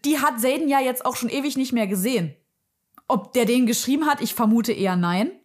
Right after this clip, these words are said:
Dementsprechend müssen, müssen die erstmal eingenordet werden. So, sie, äh, ja, kann sich jetzt von ihm auch nicht mehr fernhalten. Sie hat jetzt ihre Finger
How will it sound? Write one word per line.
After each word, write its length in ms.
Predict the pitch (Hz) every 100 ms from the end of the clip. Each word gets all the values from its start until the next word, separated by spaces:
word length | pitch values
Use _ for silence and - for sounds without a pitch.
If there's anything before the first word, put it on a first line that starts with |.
| _ _ _ _ _ _ _ 247
Dementsprechend 760 | 262 285 269 262 262 285 262 220
müssen, 360 | 233 254 254
müssen 200 | 254 247
die 140 | 226 277
erstmal 640 | 262 269 247 240 240 233 _ _ _
eingenordet 560 | - 233 233 180 160 -
werden. 260 | 151 147 139 _ _ _ _ _ _ _ _
So, 240 | - 247 233
sie, 400 | 220 269 294 294
äh, 600 | 294 - 247 247 247 240
ja, 320 | 233 185 170
kann 300 | - - 247
sich 140 | 254 247
jetzt 180 | 254
von 100 | 247
ihm 140 | 214 233
auch 100 | 233
nicht 160 | 226 208
mehr 100 | 185
fernhalten. 840 | 277 294 277 262 262 254 247 254
Sie 400 | 233 233 233 240
hat 220 | - 214
jetzt 220 | 208 202
ihre 180 | 208 190
Finger 760 | 185 285 294 254 240 240 -